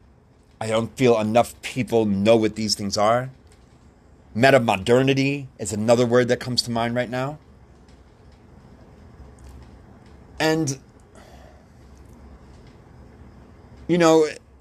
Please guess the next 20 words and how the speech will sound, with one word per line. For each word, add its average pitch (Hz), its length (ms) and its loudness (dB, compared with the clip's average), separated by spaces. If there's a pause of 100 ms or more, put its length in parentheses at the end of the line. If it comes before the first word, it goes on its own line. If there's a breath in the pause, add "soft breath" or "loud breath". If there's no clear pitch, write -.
(1300)
shout 240 300 4
out 220 160 4
to 165 80 -6
those 131 280 0
of 117 100 -4
us 131 220 0
who 127 120 -8
were 113 100 -4
willing 123 300 0
to 104 100 -12
take 120 300 -2
on 113 480 0 (720)
poverty 123 720 4
and, 107 540 -6 (800)
uh, 104 380 0 (180)
debt 123 400 0 (160)
by 113 140 2
going 110 340 0
to 107 120 -12
college. 85 520 -8